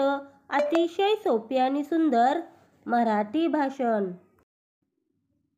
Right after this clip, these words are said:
इतिहासाच्या पानावर, रयतेच्या मनावर, मातीच्या कणावर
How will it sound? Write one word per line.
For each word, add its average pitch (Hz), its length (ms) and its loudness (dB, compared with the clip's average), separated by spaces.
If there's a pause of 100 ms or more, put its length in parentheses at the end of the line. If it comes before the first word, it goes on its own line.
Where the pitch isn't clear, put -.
(100)
इतिहासाच्या 330 920 2
पानावर, 269 840 2 (380)
रयतेच्या 277 840 0
मनावर, 277 840 2 (340)
मातीच्या 320 720 2
कणावर 294 800 2